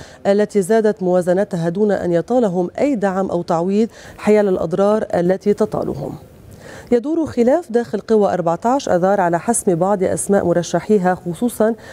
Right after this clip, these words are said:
في مناطق علي وشوف. من صحيفة صدى البلد إلى صحيفة السفير والعنوان الأول: شعب مصر يكسر الطوارئ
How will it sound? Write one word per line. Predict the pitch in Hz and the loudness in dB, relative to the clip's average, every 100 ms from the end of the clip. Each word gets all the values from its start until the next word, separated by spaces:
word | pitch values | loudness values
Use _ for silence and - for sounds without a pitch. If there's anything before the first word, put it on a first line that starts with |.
| - | -6
في | - | 0
مناطق | 240 214 220 220 - | 2 2 0 -2 -2
علي | 175 180 196 208 214 - | -2 2 2 4 2 0
وشوف. | 226 269 - - - - - - - - - - _ - - - - - - - - - | -2 -2 -4 -16 -18 -20 -20 -20 -20 -20 -20 -20 _ -20 -20 -20 -20 -20 -20 -20 -10 -2
من | 294 | 0
صحيفة | 294 - 311 - 247 - 220 202 | 0 0 -2 0 -2 2 2 2
صدى | 190 214 196 | 2 2 2
البلد | 185 175 190 190 175 175 | 0 0 2 0 0 -2
إلى | 202 185 165 | 2 2 0
صحيفة | 170 - 196 185 - | -6 -4 -4 -4 -6
السفير | - 165 - 196 240 277 - - - - - - - - - | -4 -4 2 4 4 0 -10 -20 -20 -20 -20 -20 -20 -16 -2
والعنوان | 196 185 180 180 208 208 208 | 0 2 2 4 4 4 2
الأول: | 202 - - - - - - - _ - - - - - | 0 -2 -12 -16 -18 -20 -20 -20 _ -20 -20 -20 -20 -6
شعب | 285 294 247 | 0 2 4
مصر | 233 262 - 262 | 4 2 2 2
يكسر | 226 233 - - 180 | 4 0 -2 -4 -2
الطوارئ | - 175 185 208 208 | 0 0 2 2 0